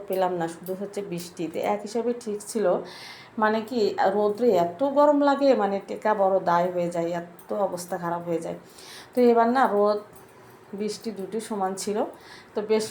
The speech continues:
ভালোই লেগেছে, খারাপ না, বৃষ্টি কিন্তু খারাপ লাগে না, বেশ ভালোই লাগে। তো আমার রান্না হয়ে গেছে, এই যে দেখতে পাচ্ছ রান্না শেষ। তো এখন একটা কলা খেয়ে নাচ্ছি, খেয়ে নিচ্ছি। এটা হচ্ছে পুজো দিয়েছিলাম কলাটা দিয়ে, তো সেই কলাটা হচ্ছে ছিল, শিবাকে বললাম খাবে, তো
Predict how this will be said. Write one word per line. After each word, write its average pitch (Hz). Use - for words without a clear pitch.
ভালোই 208
লেগেছে, 175
খারাপ 190
না, 175
বৃষ্টি 180
কিন্তু 180
খারাপ 180
লাগে 190
না, 165
বেশ 170
ভালোই 175
লাগে। 170
তো -
আমার 247
রান্না 226
হয়ে 208
গেছে, 185
এই 175
যে 180
দেখতে 175
পাচ্ছ 170
রান্না 175
শেষ। 262
তো -
এখন 180
একটা 196
কলা 190
খেয়ে 180
নাচ্ছি, -
খেয়ে 190
নিচ্ছি। 185
এটা 190
হচ্ছে 220
পুজো 208
দিয়েছিলাম 185
কলাটা 185
দিয়ে, 196
তো -
সেই 190
কলাটা 185
হচ্ছে 196
ছিল, 208
শিবাকে 202
বললাম 202
খাবে, 202
তো 214